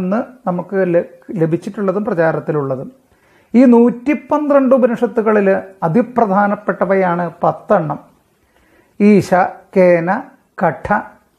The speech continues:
പ്രശ്ന, മുണ്ട, മാണ്ഡൂക്യ,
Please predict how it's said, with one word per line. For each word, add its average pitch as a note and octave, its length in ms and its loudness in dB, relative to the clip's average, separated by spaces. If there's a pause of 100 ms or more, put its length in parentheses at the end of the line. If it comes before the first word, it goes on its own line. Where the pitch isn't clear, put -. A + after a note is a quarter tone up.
(140)
പ്രശ്ന, F#3 340 0 (500)
മുണ്ട, F3 320 0 (420)
മാണ്ഡൂക്യ, E3+ 600 -2